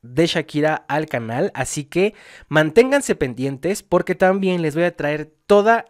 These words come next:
la cobertura del, de la nueva gira de Shakira. Aquí en YouTube van a tener videos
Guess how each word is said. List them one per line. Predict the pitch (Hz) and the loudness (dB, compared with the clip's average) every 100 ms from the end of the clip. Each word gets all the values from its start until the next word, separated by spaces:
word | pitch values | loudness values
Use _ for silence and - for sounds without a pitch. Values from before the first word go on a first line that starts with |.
| - | -6
la | 151 151 | -4 -2
cobertura | - 139 139 135 170 170 220 302 _ | -2 0 0 -4 0 2 2 -2 _
del, | 131 127 135 135 139 143 | -12 -6 -4 -4 -8 -8
de | 131 135 | -6 -2
la | 135 | -2
nueva | 135 156 180 | -2 -2 -4
gira | 175 - 175 175 175 - | -8 -8 -4 0 0 -2
de | 135 135 160 170 | -6 -2 0 -2
Shakira. | - 131 - 143 180 - - - - _ | -6 -10 -6 -2 -2 -4 -18 -20 -20 _
Aquí | - 165 170 - 254 | -4 -2 -2 -2 -2
en | 294 | 0
YouTube | 277 240 _ 170 208 - _ | -2 -4 _ 2 2 0 _
van | 151 190 247 | 0 0 2
a | |
tener | 247 147 151 | -4 -4 -4
videos | 160 170 165 165 180 - | -4 -2 0 0 -2 -8